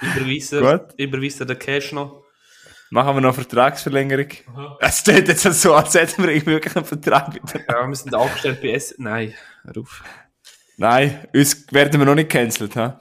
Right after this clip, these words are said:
Speaker 1: Nein.
Speaker 2: Wir canceln uns selber, wenn wir einfach zwei Monate keine Folge machen.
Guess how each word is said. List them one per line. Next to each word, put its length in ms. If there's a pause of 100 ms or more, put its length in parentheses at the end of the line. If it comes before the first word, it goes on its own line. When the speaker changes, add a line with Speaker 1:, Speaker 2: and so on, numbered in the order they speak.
Speaker 1:
Nein. 260 (880)
Speaker 2:
Wir 220
canceln 460
uns 140
selber, 320
wenn 120
wir 100
einfach 220
zwei 180
Monate 260
keine 140
Folge 320
machen. 640